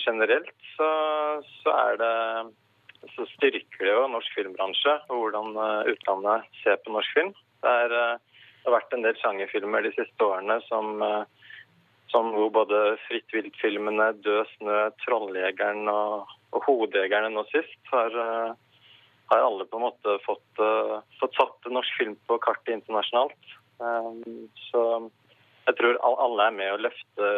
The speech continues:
løfte hverandre, egentlig. Nei, jeg tror egentlig det vi har gjort, er bare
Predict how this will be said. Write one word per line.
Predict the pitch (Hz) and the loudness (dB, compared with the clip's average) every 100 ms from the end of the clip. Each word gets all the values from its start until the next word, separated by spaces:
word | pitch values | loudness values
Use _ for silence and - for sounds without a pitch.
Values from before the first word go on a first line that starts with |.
| 104 | 0
løfte | 113 - - | -4 -6 -2
hverandre, | 101 107 98 101 - _ _ 120 | 0 0 0 -2 -4 _ _ -8
egentlig. | 113 135 - _ _ _ _ _ - | -4 -4 -4 _ _ _ _ _ -12
Nei, | - | -6
jeg | 107 - | -4 -4
tror | 110 117 110 | 0 0 0
egentlig | 104 101 - 117 | -2 -4 -2 0
det | 107 101 | 0 0
vi | 98 | 0
har | 98 | 0
gjort, | 147 - 113 | -2 0 0
er | 107 107 | 0 -2
bare | 107 101 | -2 0